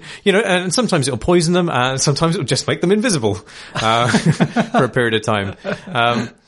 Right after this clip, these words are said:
which is quite fun. Um, or you can, I mean, and, and, and there's sufficiently enough going on in each of these levels that you can actually, uh, have fairly, uh, elaborate strategies.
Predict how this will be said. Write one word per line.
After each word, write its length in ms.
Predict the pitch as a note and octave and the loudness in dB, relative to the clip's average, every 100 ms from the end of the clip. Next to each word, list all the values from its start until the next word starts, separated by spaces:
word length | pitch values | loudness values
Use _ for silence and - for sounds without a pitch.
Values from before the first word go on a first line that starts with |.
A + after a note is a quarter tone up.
| _ | _
which 140 | - E3 | -6 -4
is 80 | - | -2
quite 180 | A#2+ | -2
fun. 340 | - A2+ A#2 - _ _ - | -2 -2 -2 -6 _ _ -4
Um, 480 | A2 G#2+ G#2+ G#2+ - | 0 0 -2 -6 -6
or 80 | B3+ | 0
you 140 | A3+ G#3+ | 0 2
can, 180 | F#3+ | 2
I 100 | F3 G3 | 2 0
mean, 100 | G3+ | 0
and, 200 | G3+ F#3+ F#3+ | -2 -4 -4
and, 300 | F#3 F3 E3+ - - _ _ _ _ - | -2 -2 -4 -14 -20 _ _ _ _ 0
and 120 | G3+ | 2
there's 120 | G3 | 2
sufficiently 520 | - G#3+ B3+ A#3 G#3 | 0 -2 -2 -2 0
enough 340 | E3+ E3 E3 D3 | 0 0 -2 0
going 300 | D#3+ D#3+ D3 | 2 2 2
on 180 | D3+ C3 | 2 0
in 80 | |
each 200 | A2 A2 | -2 -2
of 40 | G#2+ | -4
these 160 | G2+ | -2
levels 320 | G#2+ G2+ G2+ F#2+ | -2 -2 -4 -4
that 80 | A2 | -6
you 120 | A#2 | -4
can 200 | - A#2+ | -2 -2
actually, 720 | A#2 A2+ - A2 G#2+ G#2 - _ _ _ _ _ _ - - _ _ | -4 -6 -2 0 0 -2 -6 _ _ _ _ _ _ -14 -14 _ _
uh, 360 | A#2 G2+ F2+ F#2 - | -4 -2 -4 -8 -10
have 400 | - - D#3+ D3+ | -8 -4 -4 -6
fairly, 1200 | - - - - - B2+ B2 A#2 A#2 A2+ G#2+ B2 C4+ D4 D#4+ _ _ _ - | -10 -12 -8 -6 -2 0 2 0 0 -2 -2 -6 -14 -20 -20 _ _ _ -8
uh, 180 | A#2 C#3 | -6 -2
elaborate 440 | C3 B2 A#2 A2+ | -2 -2 -4 -10
strategies. 720 | - A2+ G#2 G2 G2 F#2 - | -6 -6 -6 -6 -4 -4 -6